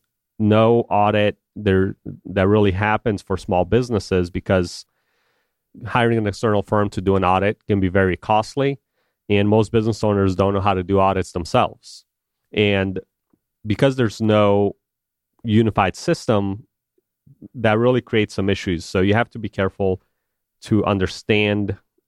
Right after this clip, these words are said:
what those numbers are reflecting. So what, what physical transactions or, or what event caused some, uh, certain numbers to appear on your income statement or balance sheet. And I think that's very important to really get a grasp on that. So that way,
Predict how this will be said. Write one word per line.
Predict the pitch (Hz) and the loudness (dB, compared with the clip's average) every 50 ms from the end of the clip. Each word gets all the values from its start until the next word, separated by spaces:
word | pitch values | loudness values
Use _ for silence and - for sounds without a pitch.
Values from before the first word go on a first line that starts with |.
| _ _ _ _ _ _ _ _ _ _ | _ _ _ _ _ _ _ _ _ _
what | - 101 110 120 120 | 0 0 0 2 2
those | 135 123 104 - | 0 -2 -2 0
numbers | 117 104 104 104 98 - - | -2 0 0 0 -2 -2 -2
are | - 90 87 90 | -2 -2 0 0
reflecting. | 87 87 - _ 107 104 101 - _ _ 98 85 82 85 80 | -2 -4 -6 _ -2 -2 -2 -2 _ _ -6 -6 -6 -6 -10
So | - - - 98 | -12 -8 -4 -4
what, | 87 85 95 98 98 - _ _ _ _ _ _ _ _ _ | -2 0 0 -2 -2 -2 _ _ _ _ _ _ _ _ _
what | 110 120 117 - | 0 0 0 0
physical | _ _ 139 135 127 135 - - 113 | _ _ -2 0 0 -4 -4 -4 -6
transactions | 104 - 117 104 98 92 98 92 92 95 - - - 101 92 92 | -2 -2 -2 -2 0 0 0 0 0 -2 -4 -6 -8 -8 -6 -4
or, | 95 90 90 - | -2 -2 -4 -2
or | - 95 90 90 | 0 0 0 2
what | 92 95 110 117 120 - - _ _ - | 2 2 2 2 2 0 -4 _ _ -4
event | 104 98 90 95 - 104 98 92 87 - | -4 -4 -2 -2 -2 0 0 -2 -4 -8
caused | - - 92 90 90 90 87 90 87 - - - _ _ _ _ _ _ _ _ _ _ _ _ _ _ _ _ - | -6 -2 0 2 2 2 0 -2 -6 -10 -18 -20 _ _ _ _ _ _ _ _ _ _ _ _ _ _ _ _ -20
some, | - - 104 92 85 - _ - | -4 -2 -2 -2 -2 -6 _ -8
uh, | 98 90 | -8 -8
certain | - - - 110 101 101 | -8 -2 0 0 2 2
numbers | 98 95 95 95 92 - - | 2 0 0 0 -2 -4 -4
to | - - | -6 -8
appear | - - - 92 87 87 - - | -6 -2 -2 0 0 0 -2 -2
on | - 85 82 82 85 | -4 -6 -4 -4 -2
your | 85 85 80 - - | -2 -2 -2 -4 -4
income | - 101 95 - - 95 | -6 -6 -6 -4 -6 -6
statement | 87 - - 92 92 90 85 | -4 -4 -2 -2 0 0 -2
or | 80 78 | -2 0
balance | 78 101 98 90 85 80 - - | 0 0 -2 -2 -4 -8 -12 -16
sheet. | - - - - _ | -18 -18 -18 -16 _
And | - 90 | -10 -10
I | 85 | -6
think | - - 98 92 | -4 -4 -2 0
that's | 98 92 90 - | 0 -2 -2 -2
very | - 98 95 92 | -2 0 0 0
important | 87 - - 95 92 90 90 | -2 -2 -2 -2 -2 -2 -4
to | - 95 | -4 -2
really | 92 92 92 90 90 87 - - _ _ _ _ _ _ _ _ _ _ _ | 0 0 2 0 0 -4 -6 -10 _ _ _ _ _ _ _ _ _ _ _
get | - 120 113 | 0 2 2
a | 113 | 2
grasp | 92 104 101 98 98 95 - - 101 | 0 0 0 0 0 -2 -4 -6 -6
on | 95 90 | -6 -4
that. | 90 87 92 90 | -2 -2 -2 -4
So | - - - | -6 -6 -2
that | 92 92 90 | 0 0 2
way, | 92 87 87 90 85 - | 2 2 0 0 -2 -4